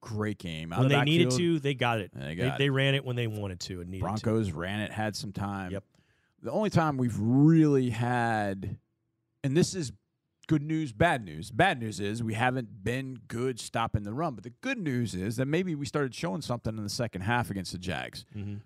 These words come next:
Speaker 1: They didn't go crazy running the ball, and it was a close game. They didn't go nuts running the ball, and, and they s-, got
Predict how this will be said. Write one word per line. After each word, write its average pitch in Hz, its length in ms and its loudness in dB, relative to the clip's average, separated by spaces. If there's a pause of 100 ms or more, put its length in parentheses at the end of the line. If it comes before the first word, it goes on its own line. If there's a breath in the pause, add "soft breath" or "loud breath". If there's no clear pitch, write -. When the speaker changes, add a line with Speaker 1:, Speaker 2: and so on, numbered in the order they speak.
Speaker 1:
They 160 160 0
didn't 160 220 -2
go 139 120 0
crazy 151 520 2
running 113 240 2
the 110 80 -2
ball, 87 320 0
and 139 100 2
it 123 40 2
was 123 120 0
a 110 60 -4
close 104 260 0
game. 117 380 -2 (680 soft breath)
They 185 80 0
didn't 226 100 2
go 196 80 6
nuts 190 320 2
running 165 140 4
the 135 80 -2
ball, 107 260 0
and, 131 260 -6
and 113 160 -2
they 117 60 2
s-, 110 140 -2 (180)
got 113 220 -2